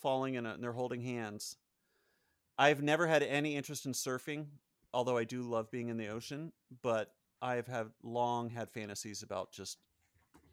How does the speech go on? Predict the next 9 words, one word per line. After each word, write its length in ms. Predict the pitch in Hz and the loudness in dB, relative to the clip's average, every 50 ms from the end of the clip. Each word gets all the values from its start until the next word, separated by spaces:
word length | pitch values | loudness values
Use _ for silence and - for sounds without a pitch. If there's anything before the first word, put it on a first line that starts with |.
| _ _ _ _ _ _ _ _ - | _ _ _ _ _ _ _ _ -2
fall, 360 | 120 110 104 107 - - 117 - | 0 0 2 0 -2 -4 -8 -10
just 280 | 120 - - - - | -10 -10 -10 -6 -2
falling 400 | - 123 117 117 120 120 117 113 | 2 4 4 4 4 2 0 -2
through 200 | 110 - 127 117 | -4 -6 -8 -8
the 180 | 107 110 90 - | -6 -6 -6 -4
air 220 | 104 104 104 104 104 | -2 -2 -2 -2 -4
like 220 | 107 104 - - | -4 -6 -6 -8
they 120 | 107 104 | -8 -8
do, 380 | 101 - 101 104 95 - 107 | -8 -8 -10 -10 -10 -12 -14